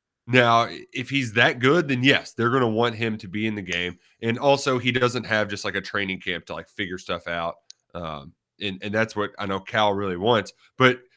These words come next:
there, there's that point where, like, dude, just throw him in. At, like, if you aren't throwing him, I, th-, and, and herein lies the biggest problem that we have in all this, is we just don't know what he's like in practice, how much he's gone through.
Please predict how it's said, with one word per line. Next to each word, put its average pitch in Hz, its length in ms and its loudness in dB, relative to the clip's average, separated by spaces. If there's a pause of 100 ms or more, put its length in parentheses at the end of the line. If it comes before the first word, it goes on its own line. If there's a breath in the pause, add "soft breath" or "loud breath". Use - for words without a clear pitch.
(120)
there, 180 220 8
there's 220 160 4
that 151 220 6
point 139 240 4
where, 107 120 2
like, 113 200 2
dude, 139 160 2
just 127 240 -4
throw 131 240 4
him 95 100 -2
in. 95 320 -2
At, 95 160 -4 (100)
like, 107 220 -4
if 110 140 -8
you 170 180 2
aren't 160 260 0
throwing 127 300 0
him, 107 220 -6
I, 127 140 -2 (380 soft breath)
th-, 123 120 -12 (480)
and, 165 200 2
and 147 220 -6
herein 156 600 2
lies 113 360 2
the 107 60 -6
biggest 98 340 -4
problem 82 320 -8
that 80 100 -10
we 80 140 -14
have 78 240 -10
in 71 100 -14
all - 240 -20
this, - 240 -20
is 113 120 -4
we 131 140 4
just 131 300 0
don't 117 380 4 (380)
know 101 640 2 (1000)
what 123 520 4
he's 110 320 -2
like 101 540 0
in 101 180 -8
practice, 127 580 0
how 107 140 -4
much 104 180 -6
he's 98 160 -8
gone 113 340 2
through. 113 340 0